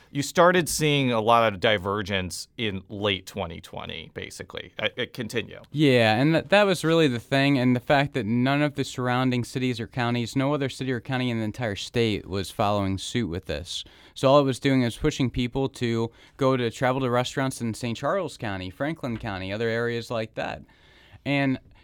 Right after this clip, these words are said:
Speaker 2: I just, I felt like it was wrong. I, I made, uh, a lot of noise about how I would not be complying, and then the day the order took effect actually came around. And I'll never forget this morning, I was sitting at my kitchen table working on my computer,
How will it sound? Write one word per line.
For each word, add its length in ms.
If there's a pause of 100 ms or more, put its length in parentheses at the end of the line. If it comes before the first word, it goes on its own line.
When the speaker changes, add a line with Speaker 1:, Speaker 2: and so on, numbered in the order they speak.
(440)
Speaker 2:
I 160
just, 260
I 120
felt 260
like 180
it 60
was 180
wrong. 560
I, 240
I 120
made, 460
uh, 300
a 60
lot 140
of 60
noise 240
about 200
how 100
I 80
would 160
not 180
be 120
complying, 640
and 100
then 140
the 80
day 180
the 100
order 220
took 200
effect 360
actually 340
came 220
around. 380
And 140
I'll 80
never 240
forget 400
this 240
morning, 360
I 80
was 120
sitting 220
at 40
my 100
kitchen 320
table 340
working 280
on 60
my 160
computer, 580